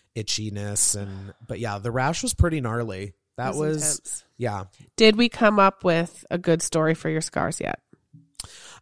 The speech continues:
Speaker 1: Um, s-, my sister said to tell people I got into a bar fight and was, like, slashed with a, like, broken <laughs> bottle.
Speaker 2: Okay,
Speaker 1: And I was like,
Speaker 2: okay.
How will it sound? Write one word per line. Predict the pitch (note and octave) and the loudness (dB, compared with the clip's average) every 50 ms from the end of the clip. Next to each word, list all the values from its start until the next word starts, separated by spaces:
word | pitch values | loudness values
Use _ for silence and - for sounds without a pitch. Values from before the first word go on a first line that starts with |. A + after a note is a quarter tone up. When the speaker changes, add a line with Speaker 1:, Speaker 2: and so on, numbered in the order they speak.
| _ _ | _ _
Speaker 1:
Um, | D3+ D3+ D3 D3+ D3 D3 D3 D3 D3 D3 D3 D3 D3 D3 D3 C#3+ - - _ _ _ _ _ - | 2 2 4 4 4 4 4 2 2 0 -2 -4 -2 -2 -2 -2 -2 -6 _ _ _ _ _ 2
s-, | - - - - - - | 4 6 6 6 6 4
my | D#3+ D3+ C#3+ C#3+ | 2 0 2 2
sister | - - E3+ - - - F#3+ F#3 | 4 4 4 4 4 4 4 4
said | F3+ - - D#3+ D3 C3+ | 6 6 6 4 4 2
to | C#3+ | 0
tell | B2+ - B2 C#3 B2 | -2 0 2 2 2
people | - - C3 B2 - B2+ | 2 0 -2 0 0 0
I | B2 B2 | 0 0
got | A2+ B2 A#2+ G#2 A2+ | 0 0 -2 -2 -2
into | A#2 G#2 A#2+ A#2+ | -4 -4 -4 -4
a | G#2 | -2
bar | F#2+ A2 G#2+ G#2 G2+ | -2 -2 -2 -2 -4
fight | - - B2 B2 C3+ D3 D#3+ - _ _ _ _ _ _ _ _ _ _ _ | -4 -4 -4 -2 -2 -2 -4 -6 _ _ _ _ _ _ _ _ _ _ _
and | - B2 A#2+ A#2 A2+ A2+ A2 G#2+ G#2+ | -8 -6 -4 -4 -4 -4 -6 -6 -4
was, | A2+ G#2+ G#2 G2 G#2+ | -4 -2 -2 -4 -4
like, | A2 A2 G#2+ G2+ F#2+ - - - | -4 -4 -6 -6 -8 -10 -6 -2
slashed | - - - - - - A2+ G#2 G2+ G#2+ A#2 A#2 - - - - A2+ | 0 2 2 2 2 0 -2 -4 -4 -4 -4 -4 -4 -4 -4 -4 -4
with | A#2 A2 G#2+ G2+ G2+ - - - - - - - _ _ _ _ _ _ _ _ _ - | -2 -2 -2 -2 -4 -6 -10 -14 -16 -18 -18 -20 _ _ _ _ _ _ _ _ _ -8
a, | A#2 G#2 G2+ - - _ A#2 B2 | -8 -8 -8 -12 -16 _ -16 -12
like, | A#2+ A2 G2+ - | -10 -10 -8 -6
broken | - A#2 G#2 G#2 - A#2 G#2+ | -4 -4 -4 -4 -4 -6 -4
<laughs> | G#2 | -4
bottle. | G2+ G2+ A#2 E3 - - - _ A#3 - - _ - - | -2 -2 -2 -2 -2 -4 -8 _ -8 -8 -8 _ -6 -4
Speaker 2:
Okay, | G3 G#3 - - E3+ D#3 - | -4 -4 -2 -2 -4 -4 -4
Speaker 1:
And | C3+ C3+ | -4 -6
I | C3+ | -6
was | C3+ C#3 | -4 -2
like, | C#3+ C3 | -4 -4
Speaker 2:
okay. | A3 A3 | -4 -6